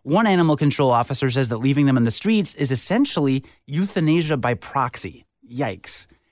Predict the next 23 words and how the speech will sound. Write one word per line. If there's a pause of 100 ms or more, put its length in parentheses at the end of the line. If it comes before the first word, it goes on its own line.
(200)
And
animals
left
on
the
streets
can
reproduce, (240)
which
causes
even
more
homeless
animals (100)
who
could
suffer (260)
and
even
cause
public
safety
issues.